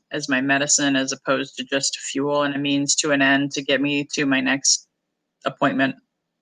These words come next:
or looking at coffee as that adrenaline junkie fix. I gotta have it all the time, every meeting, right? Now you have an opportunity to make your own coffee at home.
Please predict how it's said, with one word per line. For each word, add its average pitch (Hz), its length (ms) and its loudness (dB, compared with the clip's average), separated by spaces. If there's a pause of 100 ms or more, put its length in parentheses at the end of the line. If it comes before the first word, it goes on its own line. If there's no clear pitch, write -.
(160)
or 139 440 4 (600)
looking 151 340 0
at 135 140 0
coffee 147 560 2
as 139 220 2
that 135 340 6
adrenaline 139 640 0
junkie 139 440 -4
fix. 131 380 0
I 127 80 -6
gotta 127 280 2
have 131 300 2
it 131 220 0 (960)
all 139 140 0
the 135 80 -2
time, 131 600 -2 (380)
every 135 200 0
meeting, 135 460 -2 (220)
right? 135 360 0 (840)
Now 170 160 4
you 226 100 4
have 202 100 4
an 170 80 4
opportunity 156 480 -2
to 151 100 -8
make 143 220 -4
your 139 120 -2
own 135 140 -2
coffee 139 360 -2
at 131 100 -2
home. 139 500 -4